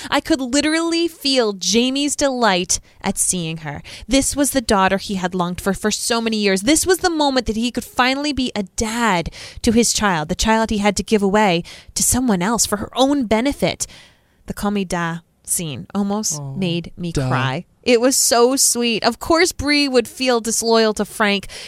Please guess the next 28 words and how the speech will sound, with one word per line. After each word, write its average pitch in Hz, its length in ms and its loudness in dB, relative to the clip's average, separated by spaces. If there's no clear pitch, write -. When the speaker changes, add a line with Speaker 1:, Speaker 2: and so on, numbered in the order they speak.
Speaker 1:
Jamie 294 340 2
realizes 247 540 2
this 220 180 4
and 220 100 -2
suggests 220 420 0
that 233 240 0
Bree 214 260 -2
call 254 200 -4
him 269 100 -2
Da. 277 260 -2
He 247 180 -12
realizes 240 680 -2
that 190 140 -2
in 196 100 -4
Bree's 202 420 -2
eyes, 190 440 -4
Frank 240 380 -2
will 233 100 0
always 208 200 -2
be 190 120 -4
her 180 120 -8
daddy, 185 520 -8
but 170 120 -10
Da 190 200 -6
will 196 100 -6
be 190 120 -10
something 180 500 -10
exclusive - 880 -6